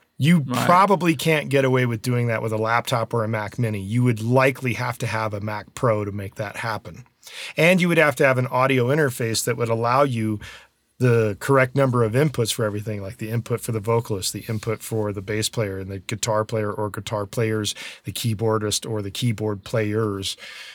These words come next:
Speaker 1: to be able to run everything concurrently in one computer.
Speaker 2: Right. But if you're at that level, you might as well have
Speaker 1: Individual
Speaker 2: a person
Speaker 1: controls.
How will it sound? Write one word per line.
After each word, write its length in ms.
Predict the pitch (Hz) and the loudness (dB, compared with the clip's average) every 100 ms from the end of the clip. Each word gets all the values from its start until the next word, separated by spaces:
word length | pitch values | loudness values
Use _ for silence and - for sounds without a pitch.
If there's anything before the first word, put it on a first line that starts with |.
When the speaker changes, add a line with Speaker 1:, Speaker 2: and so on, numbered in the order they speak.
| - - | -20 -4
Speaker 1:
to 80 | 127 | 0
be 220 | 135 147 | 4 6
able 240 | 147 143 | 6 4
to 280 | 131 135 117 | 2 0 0
run 420 | 104 139 156 127 120 - | 2 6 6 4 0 2
everything 640 | 147 139 127 120 107 98 - | 2 2 0 -4 -4 -8 -4
concurrently 840 | 117 - 143 135 127 110 98 92 _ | -4 0 2 2 2 -6 -8 -10 _
in 180 | 131 123 | 2 4
one 180 | 120 110 | 2 0
computer. 540 | 110 - 104 - 120 _ _ _ - | -6 -6 -8 -8 -14 _ _ _ -4
Speaker 2:
Right. 320 | 117 98 98 - _ _ | 0 0 -2 -8 _ _
But 100 | 143 | 6
if 160 | 143 143 | 6 6
you're 140 | 143 131 | 6 6
at 100 | 139 | 4
that 200 | 143 135 | 2 4
level, 360 | 135 120 120 | 2 2 0
you 200 | 110 123 | 2 2
might 540 | 120 117 120 117 117 - - | 2 2 2 0 -2 -8 -8
as 180 | 113 107 | -6 -2
well 280 | 113 104 | -2 -2
have 420 | - 117 107 98 - _ - | -4 -4 -4 -8 -18 _ 0
Speaker 1:
Individual 380 | 139 131 117 127 | 4 4 4 4
Speaker 2:
a 40 | |
person 220 | 117 127 123 | 4 2 2
Speaker 1:
controls. 300 | 123 - | 2 -2